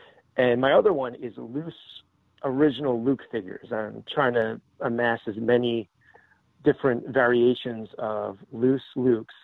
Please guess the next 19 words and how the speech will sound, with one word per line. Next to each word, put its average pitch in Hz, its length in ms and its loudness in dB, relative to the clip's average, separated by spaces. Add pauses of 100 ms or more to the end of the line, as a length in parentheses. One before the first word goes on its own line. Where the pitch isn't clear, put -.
(360)
um, 104 480 -10 (480)
including 143 400 4
bootlegs. 131 500 2 (1160)
So 127 300 4 (600)
the 147 80 4
Ben 170 220 2
Kenobis, 165 560 0 (120)
you 185 80 -6
know, 151 280 -4
I 170 120 0
guess 160 220 0
for 160 100 -6
me 165 140 -8
would 143 160 -4
be 135 120 2
one 135 200 -4
of 131 140 -2
the 127 80 2
rarer, 127 680 0